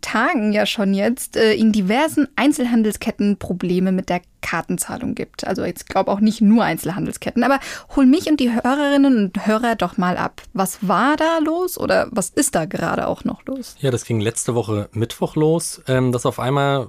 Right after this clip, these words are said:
Speaker 2: zahlreiche Bezahlterminals nicht mehr funktioniert haben. Und zwar Bezahlterminals eines gewissen Herstellers, der früher sehr groß war in Deutschland. Fast vier von zehn Geräten stammten von ihm zu den Höhepunkten. Und das ist das meistverkaufte Terminal in Deutschland gewesen.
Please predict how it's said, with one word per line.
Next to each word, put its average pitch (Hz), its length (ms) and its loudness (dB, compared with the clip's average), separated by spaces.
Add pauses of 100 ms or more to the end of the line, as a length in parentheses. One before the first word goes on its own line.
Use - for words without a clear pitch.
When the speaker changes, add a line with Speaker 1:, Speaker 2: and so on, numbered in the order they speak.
(120)
Speaker 2:
zahlreiche 135 540 -4
Bezahlterminals 123 800 -2
nicht 113 100 -6
mehr 110 100 -2
funktioniert 104 640 -8
haben. 101 400 -6
Und 117 180 -6
zwar 120 320 2
Bezahlterminals 143 720 -2
eines 139 420 -2
gewissen 127 360 -2
Herstellers, 185 680 -2 (560)
der 131 540 4 (320)
früher 151 380 2
sehr 135 180 0
groß - 320 -4
war 185 80 0
in 165 100 0
Deutschland. 160 520 -2
Fast - 400 -4
vier 151 240 -2
von 143 260 -4
zehn 135 300 -2
Geräten 147 560 -2
stammten 156 480 -6
von 151 180 -4
ihm 165 280 -2
zu 160 100 -2
den 143 380 -2
Höhepunkten. 165 560 0
Und 127 80 0
das 120 100 -2
ist 120 100 -6
das 131 140 -2
meistverkaufte 139 560 -2
Terminal 135 300 0
in 117 60 0
Deutschland 123 440 -2
gewesen. 98 460 -6